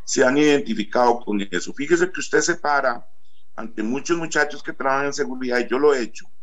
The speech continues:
y yo me la acerco: "Hola, ¿cómo estás? Doce. Ah, ¿usted trabaja en seguridad?". "Sí, sí, todo bien. Eh, mira,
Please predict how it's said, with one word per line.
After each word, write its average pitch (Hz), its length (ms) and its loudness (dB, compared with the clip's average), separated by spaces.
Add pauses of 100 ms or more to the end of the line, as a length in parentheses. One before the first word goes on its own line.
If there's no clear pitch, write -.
(340)
y 101 80 -8
yo 113 100 2
me 147 140 0
la 143 80 2
acerco: 143 400 0
"Hola, 170 200 -4
¿cómo 160 160 -6
estás? 143 320 -4
Doce. 156 480 0 (380)
Ah, 196 220 0
¿usted 160 200 0
trabaja 202 180 0
en 185 40 -6
seguridad?". 160 320 -2
"Sí, 156 140 -6
sí, 156 140 -6
todo 147 260 6
bien. 139 420 -2 (420)
Eh, 107 640 6 (300)
mira, 123 580 2